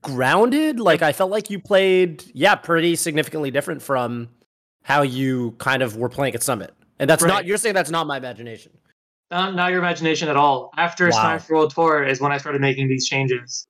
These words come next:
Speaker 2: 'Cause in,
Speaker 1: Oh, that
Speaker 2: in
Speaker 1: is
Speaker 2: the past,
Speaker 1: bonkers.
Speaker 2: like, you know, twenty years, I've primarily been a grounded Peach. I love dash
Speaker 1: Right.
Speaker 2: dancing, I love run-up shield, and I love playing out-of-shield games. But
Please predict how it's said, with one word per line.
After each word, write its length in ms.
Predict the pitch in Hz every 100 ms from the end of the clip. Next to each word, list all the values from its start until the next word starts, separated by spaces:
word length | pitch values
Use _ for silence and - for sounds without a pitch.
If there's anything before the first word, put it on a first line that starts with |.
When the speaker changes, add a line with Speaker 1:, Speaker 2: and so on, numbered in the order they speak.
| -
Speaker 2:
'Cause 140 | 170
in, 100 | 175
Speaker 1:
Oh, 80 | 120
that 100 | 185
Speaker 2:
in 60 |
Speaker 1:
is 60 | 165
Speaker 2:
the 60 | 180
past, 420 | 185 196 190 -
Speaker 1:
bonkers. 40 |
Speaker 2:
like, 220 | 170 156 -
you 120 | 185 165
know, 120 | 135
twenty 360 | 135 170 170
years, 480 | 160 175 156 127 -
I've 200 | 147 143 - _
primarily 440 | 156 147 147 147
been 140 | 143 139
a 60 |
grounded 360 | 139 131 131 127
Peach. 400 | 139 - - - _ _ -
I 100 | 139
love 200 | 139 156
dash 200 | 151 117
Speaker 1:
Right. 80 |
Speaker 2:
dancing, 440 | 135 165 165 165 156
I 80 | 135
love 220 | 131 127
run-up 240 | 135 131
shield, 480 | - 160 160 156 151
and 100 | 143
I 60 | 131
love 160 | 135
playing 240 | 135 143 131
out-of-shield 400 | 127 127 135 127
games. 500 | 131 120 127 - -
But 280 | 127 123